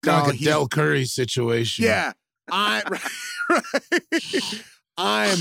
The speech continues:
Speaker 2: Frankenstein. He's my monster. It's like, "All right, buddy, sorry." But he did create it. He brought life to a corpse, an amalgamation of things sewn o-,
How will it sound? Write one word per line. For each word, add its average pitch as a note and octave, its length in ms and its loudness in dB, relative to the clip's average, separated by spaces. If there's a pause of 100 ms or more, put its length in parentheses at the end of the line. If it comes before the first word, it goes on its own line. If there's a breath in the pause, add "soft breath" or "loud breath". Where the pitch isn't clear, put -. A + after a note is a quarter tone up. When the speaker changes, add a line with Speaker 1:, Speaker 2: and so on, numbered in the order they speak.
(480)
Speaker 2:
Frankenstein. C3 760 -2
He's D#3+ 220 -2
my D3 160 2
monster. D3 500 0
It's A2 120 -4
like, B2 140 -2
"All C#3+ 120 2
right, A2 160 0
buddy, G#2 200 -2
sorry." A2+ 340 0
But G#3 320 0 (420)
he G#3 100 -2
did C4+ 240 0
create B3+ 400 2
it. A2+ 120 -6
He C#3 140 -4
brought G3 320 0
life F3+ 440 0 (640)
to E3 140 0
a D3 40 2
corpse, E3 540 -2
an E3+ 100 -4
amalgamation E3 640 0
of D3 60 -8
things D#3 240 -4
sewn D#3 220 2
o-, D3 120 0